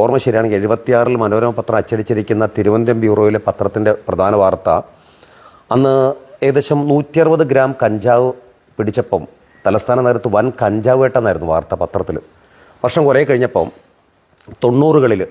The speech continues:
തൊണ്ണൂറ്റഞ്ചുകളിൽ ഒരു കിലോയും സംതിങ്ങും തൃശ്ശൂർ വെച്ച് പിടികൂടി എന്നുള്ള വാർത്ത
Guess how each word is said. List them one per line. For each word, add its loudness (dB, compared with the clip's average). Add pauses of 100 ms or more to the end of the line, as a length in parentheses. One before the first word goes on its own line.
(120)
തൊണ്ണൂറ്റഞ്ചുകളിൽ -2 (760)
ഒരു 2
കിലോയും 2 (100)
സംതിങ്ങും -2
തൃശ്ശൂർ 2
വെച്ച് -4
പിടികൂടി -2
എന്നുള്ള 0
വാർത്ത -2